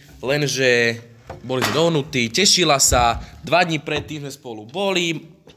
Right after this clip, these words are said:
ona mala narodeniny, vieš, tak som jej dal darček,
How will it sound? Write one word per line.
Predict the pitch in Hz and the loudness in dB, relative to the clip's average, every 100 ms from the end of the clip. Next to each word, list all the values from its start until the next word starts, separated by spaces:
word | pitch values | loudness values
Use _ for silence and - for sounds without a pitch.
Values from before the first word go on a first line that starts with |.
| _ - | _ -6
ona | 147 | -2
mala | 139 131 113 | 0 0 2
narodeniny, | 156 190 165 170 160 156 147 143 - - - - _ | 2 4 2 2 2 0 0 -2 -8 -20 -20 -20 _
vieš, | 135 147 147 143 - - - | -2 2 2 0 -4 -8 -10
tak | 170 | -6
som | 147 | -4
jej | 120 | -4
dal | 101 120 | -4 0
darček, | 156 151 147 143 - | 0 2 0 0 -6